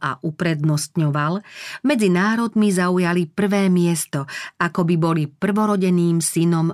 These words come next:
medzi bratmi. Rana, pred ktorou Mojžiš faraóna vystríhal hneď na začiatku,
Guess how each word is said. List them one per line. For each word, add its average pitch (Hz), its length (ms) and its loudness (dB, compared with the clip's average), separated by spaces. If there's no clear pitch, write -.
medzi 160 320 0
bratmi. 139 480 -6
Rana, 190 480 2
pred 214 240 -2
ktorou 196 320 0
Mojžiš 190 560 0
faraóna 202 480 2
vystríhal 175 720 0
hneď 208 240 2
na 196 160 2
začiatku, 196 720 0